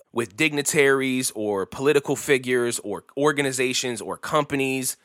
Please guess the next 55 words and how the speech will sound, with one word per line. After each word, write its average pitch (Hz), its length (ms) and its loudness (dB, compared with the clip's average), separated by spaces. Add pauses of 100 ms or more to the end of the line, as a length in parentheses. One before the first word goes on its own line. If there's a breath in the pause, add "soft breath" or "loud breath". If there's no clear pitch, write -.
(180)
like, - 300 -4
this 330 200 0
is - 140 0
happening 117 500 0
with 95 220 -4
every 175 260 4
single 131 300 0
president 98 560 -2
ever. 92 240 -4
So 120 240 0 (240 soft breath)
if 180 120 2
there's 226 300 0
any 294 220 2
real 147 420 2
outrage 127 560 2
out 117 240 0
there 117 200 -2
that 104 200 -4
you 120 80 -6
have 98 400 -2
for 90 420 -8
Air 120 200 2
Cheeto 113 480 0 (400 soft breath)
and 98 480 -4
the, 92 420 -2
like, 120 160 -6
the - 80 -2
criminal 147 480 2
behavior 113 540 -2
that 98 160 -2
he 113 180 -4
exhibits, 101 600 -6
you 233 200 -2
can 262 200 2
look 240 160 4
at 202 100 2
any 185 240 4
other 143 160 2
president 113 540 0
and 98 120 -6
see 117 240 -2
that 101 140 -2
it 90 120 -4
happens. 92 420 -4
It's 175 120 -4
just - 200 -2
Donnie 220 240 2
J 202 200 2
doesn't 175 220 0
understand 175 400 -2
how 175 80 4
to 156 60 -6
keep 175 240 -2
up 165 100 6
appearances. 151 680 0